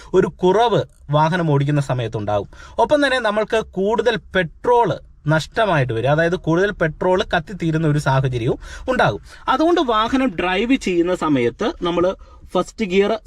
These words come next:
സെക്കൻഡ് ഗിയർ, തേർഡ്, ഫോർത്ത്, ഫിഫ്ത്ത്, റിവേഴ്സ് എന്നിങ്ങനെ എല്ലാ ഗിയറും നമ്മൾ ഷിഫ്റ്റ് ചെയ്ത് വേണം വാഹനം ഓടിക്കാനായിട്ട്. അപ്പം നിങ്ങൾ മനസ്സിലാക്കേണ്ടത് ഇത്രയേ ഉള്ളൂ.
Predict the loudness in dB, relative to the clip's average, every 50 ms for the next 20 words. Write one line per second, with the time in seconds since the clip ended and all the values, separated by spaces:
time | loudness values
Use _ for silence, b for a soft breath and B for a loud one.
0 | -6 -4 -4 -4 -2 -2 -2 -2 2 2 2 2 2 2 -2 -4 -2 0 2 4
1 | 4 2 2 -2 -6 -8 -14 -6 0 2 2 2 0 -2 -6 -6 -4 -2 -2 -2
2 | -2 -4 -4 -2 -2 -2 -2 b b b b b b b b b b b 2 2
3 | 2 2 2 2 2 2 0 -2 -6 -8 -4 -2 -2 0 0 -2 -2 -2 -4 -4
4 | -2 -2 0 0 0 2 2 2 4 4 4 2 0 0 2 2 2 2 2 0
5 | -2 0 0 0 -2 -2 -2 -2 -2 -2 -4 -6 -6 0 2 2 4 4 2 0
6 | 0 0 -2 -4 -4 -4 -2 0 0 0 0 -2 -2 -4 -6 -4 -2 0 0 0
7 | 2 0 0 -2 -2 -4 -6 -8 -12 -14 B B B B B B B -2 0 2
8 | 4 4 4 4 6 4 4 4 2 0 0 -2 -2 0 0 -2 0 0 0 0
9 | 0 -2 -4 -4 -2 0 2 2 2 2 2 2